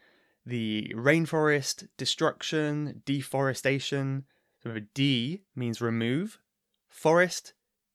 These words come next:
means, like, the woods, the trees. So deforestation is cutting down the trees. And a lot of this happens because of, you know, having land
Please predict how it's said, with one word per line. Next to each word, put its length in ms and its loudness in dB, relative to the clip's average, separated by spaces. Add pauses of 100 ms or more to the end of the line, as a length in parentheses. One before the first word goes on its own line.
(120)
means, 280 -2
like, 140 -10
the 100 -4
woods, 460 0 (120)
the 60 -20
trees. 580 -4 (880)
So 140 -4
deforestation 1040 4
is 260 -2
cutting 420 -2
down 220 0
the 80 -6
trees. 640 -4 (640)
And 260 0
a 100 0
lot 300 2
of 120 -4
this 220 0
happens 500 -2
because 760 0
of, 380 -2 (560)
you 80 -8
know, 200 -8 (520)
having 500 -2
land 640 0